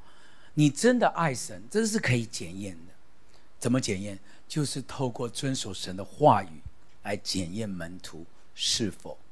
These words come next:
真的爱他。这句话你写下来，我们对神话语的态度，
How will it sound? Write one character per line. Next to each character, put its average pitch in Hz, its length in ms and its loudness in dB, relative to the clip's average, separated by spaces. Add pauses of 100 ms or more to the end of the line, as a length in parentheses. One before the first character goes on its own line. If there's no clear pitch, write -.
(200)
真 82 180 -2
的 73 80 -6
爱 71 240 -8
他。 - 60 -10 (1300)
这 135 120 6
句 123 120 6
话 123 160 4
你 113 80 -4
写 107 160 -6
下 135 160 0
来， 104 200 -4 (360)
我 143 160 12
们 156 260 10
对 185 340 6
神 120 380 -2
话 151 400 2
语 90 100 -8
的 - 140 -6
态 - 360 4
度， 107 260 -2